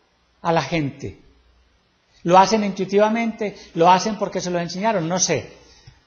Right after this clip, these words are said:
Pero es una forma inconsciente de aceptar que algo sale de nuestras manos. Pero ahora vámonos para el pueblo de Tamalameque, donde allí las viejitas no saben de religión,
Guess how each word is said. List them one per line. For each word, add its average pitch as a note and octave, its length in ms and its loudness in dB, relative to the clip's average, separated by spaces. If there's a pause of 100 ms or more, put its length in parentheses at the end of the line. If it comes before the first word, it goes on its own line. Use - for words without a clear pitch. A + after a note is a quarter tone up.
(1120)
Pero F#3 460 2
es E3 240 -4
una G3 200 0
forma G3 360 0
inconsciente D#3+ 600 -6
de F3+ 60 0
aceptar D#3+ 580 -4
que - 80 -4
algo D#3+ 220 -2
sale F3 260 -4
de D#3 60 -6
nuestras C3 360 -8
manos. G#2 420 -12 (1300)
Pero F3 180 6
ahora F#3+ 200 8
vámonos G#3+ 480 4
para D#3 300 0
el C#3 140 -6
pueblo F#3+ 440 0
de D3 340 0
Tamalameque, D3+ 640 -2 (920)
donde F3 540 2
allí F3 360 2
las G#3 200 4
viejitas F3+ 640 -4 (220)
no E3 160 -4
saben F3+ 340 0
de D#3+ 100 -6
religión, D3 540 -4